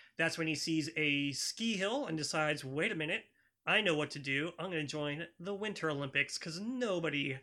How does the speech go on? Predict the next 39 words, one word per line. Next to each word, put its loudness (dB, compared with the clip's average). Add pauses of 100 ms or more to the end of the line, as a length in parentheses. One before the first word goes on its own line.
(260)
knows 0
how 2
any 2
of -4
these -4
sports -6
work." -6 (400)
So 6
he 6
becomes 4
a 2
skier, 2 (340)
uh, 6
does 6
not 2
make 2
the 0
Olympic -2
team 0
'cause -4
he -4
just -4
doesn't -2
fit -6
the -4
mold -2
of -2
what 0
a 2
British 2
skier 2
looks -2
like. 0 (400)
And 6
so 0
that's 4
when 0
he 0
decides 0